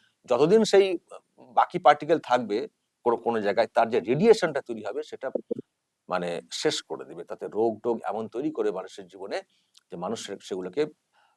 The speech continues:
মানে প্রতিহত করতে পারবে না। ফলে এ-, এটাই হচ্ছে সব থেকে বড়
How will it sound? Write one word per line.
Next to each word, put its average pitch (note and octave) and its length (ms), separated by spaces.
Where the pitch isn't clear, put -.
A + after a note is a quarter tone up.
মানে E2+ 120
প্রতিহত A2+ 400
করতে D#2+ 280
পারবে E2 280
না। D2 100
ফলে A2 220
এ-, A#2 80
এটাই B2+ 240
হচ্ছে F#3 240
সব - 160
থেকে B2+ 180
বড় G2+ 260